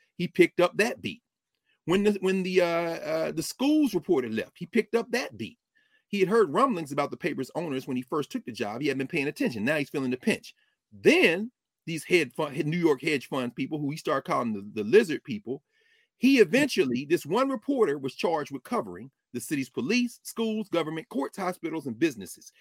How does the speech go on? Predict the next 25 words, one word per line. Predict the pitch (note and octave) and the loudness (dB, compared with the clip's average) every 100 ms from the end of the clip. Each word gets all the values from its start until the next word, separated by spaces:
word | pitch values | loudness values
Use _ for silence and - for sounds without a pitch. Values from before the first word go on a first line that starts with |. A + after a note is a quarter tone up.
| _ | _
He | - C#4 | -2 0
burned | E3 C4 C#4+ C#4 | 4 4 4 2
the | A#3 | 0
hell | B3 D4+ | 2 2
out. | C4+ | 2
He | C#3 | 0
gained | D3+ C3+ | 0 0
a | |
hundred | C3+ A#2+ | -2 -4
pounds, | - B3 A#3 A3 G#3+ | 0 2 4 2 0
started | D3+ C#3+ | -2 0
grinding | C#3+ D3 | 0 -2
his | B2+ B2+ | -2 -2
teeth | C#4 B3+ | 0 0
at | A3 | 0
night. | G3 A3 A3 - _ _ _ | 2 4 4 2 _ _ _
He | D#3 | -8
couldn't | - A3 D#3 | 2 2 2
follow | F3+ D#3+ C3 | -2 -2 -2
leads. | E3 B3+ A#3+ A3 | 0 0 2 0
He | E3 | -4
couldn't | A#3 G#3+ | -2 -2
track | - F#3+ C#3+ | -2 -4 -2
down | D3 C3 | -6 -6
stories. | - - A3+ A3+ | -6 -2 0 -2